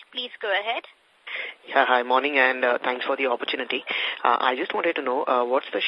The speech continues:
Speaker 2: share of the direct assignment income, uh, booked or upfronted during the quarter?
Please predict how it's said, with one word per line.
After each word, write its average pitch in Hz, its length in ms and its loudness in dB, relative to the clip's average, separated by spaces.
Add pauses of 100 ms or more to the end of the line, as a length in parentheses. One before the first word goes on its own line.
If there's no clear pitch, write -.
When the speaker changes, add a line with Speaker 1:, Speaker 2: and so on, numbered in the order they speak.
Speaker 2:
share 139 200 2
of 160 140 0
the 151 80 0
direct 127 300 0
assignment 139 480 -4
income, 143 560 -2
uh, 123 280 2 (160)
booked - 360 -6
or 123 200 2
upfronted 131 600 -2
during 135 240 -2
the 139 60 -2
quarter? 139 320 -2